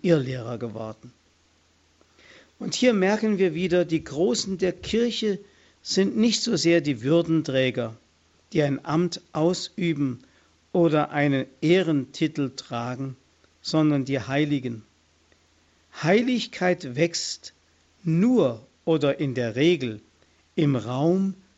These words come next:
der Kirche. Die Kirche bietet sozusagen diesen Rahmen, in dem wir uns frei entfalten können. Deswegen ist die Kirche ja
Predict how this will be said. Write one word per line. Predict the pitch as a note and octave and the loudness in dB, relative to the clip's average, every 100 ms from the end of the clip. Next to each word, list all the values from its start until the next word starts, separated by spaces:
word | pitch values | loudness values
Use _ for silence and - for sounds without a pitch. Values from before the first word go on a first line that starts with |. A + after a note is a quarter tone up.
| - | -6
der | D3 | -6
Kirche. | D3 G#3 G#3+ G3+ - A2 _ _ _ _ _ - _ | -2 0 0 -2 -8 -14 _ _ _ _ _ -20 _
Die | F#3 | -14
Kirche | - B3 C#4+ C4 A#3 | -4 0 0 2 0
bietet | G#3 - - C#4+ D4+ A3+ - | -2 -2 2 4 4 0 -2
sozusagen | - G#3 G#3 F#2 - F3 F3+ F#3+ E3+ - - _ | 0 0 -2 -4 -2 -2 0 -2 -2 -10 -20 _
diesen | A3 C#3 F#3 G3+ D#3 E3 | -8 -2 2 2 4 4
Rahmen, | C#3+ C3 E3 A3 A3 E3 B2+ - - _ | 2 0 2 4 4 4 0 -8 -20 _
in | F3+ D#3+ | 2 4
dem | D3+ G3 F#3 | 4 2 2
wir | F3+ | 0
uns | F3 D#3+ - | 0 -2 -2
frei | - D3 D3+ G3 B3+ | -6 -6 0 2 2
entfalten | - F#3+ E3+ - E3 G#3 G3+ G#3 D3 | 2 -2 -4 -4 0 0 0 -8 -8
können. | - C#3+ B2+ - - _ - | -6 -4 -6 -10 -20 _ -2
Deswegen | F#3 - F#3 E3+ | -2 0 0 0
ist | - - | -4 -6
die | E3+ | -10
Kirche | - F3+ F#3 D#3 | 0 0 2 0
ja | C#3+ C#3 | -2 -2